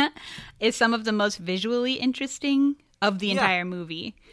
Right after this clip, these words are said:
Speaker 2: Yeah, I'd
Speaker 1: Uh, the,
Speaker 2: agree with
Speaker 1: the
Speaker 2: that.
Speaker 1: composition, the room that they're in, like,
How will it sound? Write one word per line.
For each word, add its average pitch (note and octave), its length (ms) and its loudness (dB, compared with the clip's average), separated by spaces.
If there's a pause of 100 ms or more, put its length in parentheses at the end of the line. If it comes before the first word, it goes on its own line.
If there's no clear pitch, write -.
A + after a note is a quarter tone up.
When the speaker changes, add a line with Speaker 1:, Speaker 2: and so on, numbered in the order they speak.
Speaker 2:
Yeah, E4 160 -6
I'd F3 200 0
Speaker 1:
Uh, - 20 -4
the, F3+ 60 -2
Speaker 2:
agree D#3 140 -2
with B2+ 80 -6
Speaker 1:
the G#3 80 -2
Speaker 2:
that. A3 60 -6
Speaker 1:
composition, A#3+ 800 4
the F#3+ 140 0
room G#3 320 0
that A#3 160 -2
they're A3 180 0
in, G3+ 400 0
like, F#3 460 -2